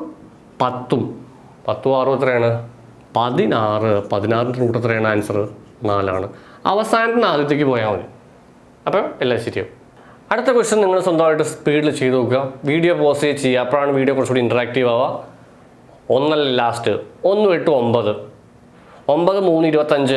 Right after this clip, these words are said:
അഞ്ച് ഇരുപത്തഞ്ച് അഞ്ച് അഞ്ച്, ആൻസർ അഞ്ച്. വല്ലതും മനസ്സിലായോ? ഇങ്ങനെ വേണം ചെയ്യാൻ. അത് ഞാൻ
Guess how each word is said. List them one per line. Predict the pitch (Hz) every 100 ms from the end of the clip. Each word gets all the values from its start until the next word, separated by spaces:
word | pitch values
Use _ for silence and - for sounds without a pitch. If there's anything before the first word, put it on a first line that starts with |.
| 123 135
അഞ്ച് | 156 156 147 113 - - -
ഇരുപത്തഞ്ച് | 135 147 147 143 139 131
അഞ്ച് | 131 131 127 113
അഞ്ച്, | 117 117 113 113
ആൻസർ | 113 117 107
അഞ്ച്. | 98 98 -
വല്ലതും | 123 135 139
മനസ്സിലായോ? | 135 120 98 113
ഇങ്ങനെ | 165 190
വേണം | 165 165 131
ചെയ്യാൻ. | 107 - - - - - - - - 135
അത് | 156
ഞാൻ | 185